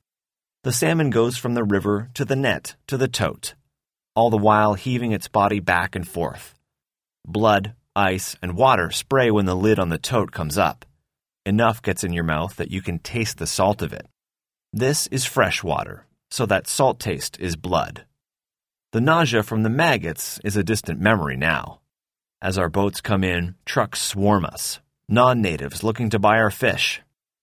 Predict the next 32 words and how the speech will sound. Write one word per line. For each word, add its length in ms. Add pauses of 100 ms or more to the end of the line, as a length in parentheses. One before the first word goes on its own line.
(420)
Our 100
tote 460
might 220
hold 260
two 120
thousand 380
dollars 420
worth 200
of 100
salmon, 540 (100)
but 220
it's 180
all 160
accounted 480
for, 380 (420)
and 100
the 60
government's 560
put 220
off 160
signing 460
the 80
contract 680
that 140
would 100
allow 300
us 160
to 100
sell 300
any 180
extra 340
anyway. 540